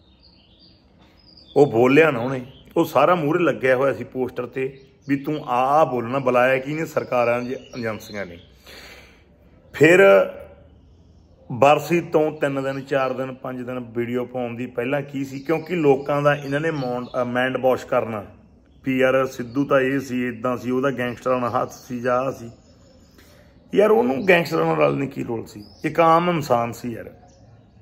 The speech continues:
ਇੱਕ ਆਮ ਲੋਕਾਂ ਵਾਂਗੂ ਰਹਿਣਾ ਚਾਹੁੰਦਾ ਸੀ। ਜੇ ਗੈਂਗਸਟਰਾਂ ਦੇ ਵਿੱਚ ਉਹਦਾ ਕੋਈ ਹੱਥ ਜਾਂ ਇਕੱਲਾ ਹੁੰਦਾ ਨਾ,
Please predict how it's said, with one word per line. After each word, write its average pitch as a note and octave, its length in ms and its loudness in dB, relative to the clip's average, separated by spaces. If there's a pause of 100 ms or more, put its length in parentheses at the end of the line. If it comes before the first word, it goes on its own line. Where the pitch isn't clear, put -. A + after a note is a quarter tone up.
(880)
ਇੱਕ C#3 140 -2
ਆਮ E3+ 300 4
ਲੋਕਾਂ E3+ 300 2
ਵਾਂਗੂ E3+ 220 2
ਰਹਿਣਾ E3+ 280 2
ਚਾਹੁੰਦਾ D3+ 320 0
ਸੀ। B2+ 200 -6 (380)
ਜੇ D3 280 2
ਗੈਂਗਸਟਰਾਂ C3+ 560 2
ਦੇ C#3 180 0
ਵਿੱਚ C3+ 260 -4
ਉਹਦਾ C#3 180 2
ਕੋਈ D#3+ 160 -2
ਹੱਥ C3+ 360 0
ਜਾਂ C#3+ 160 -2
ਇਕੱਲਾ C3+ 320 0
ਹੁੰਦਾ C#3+ 280 0
ਨਾ, D#3 420 2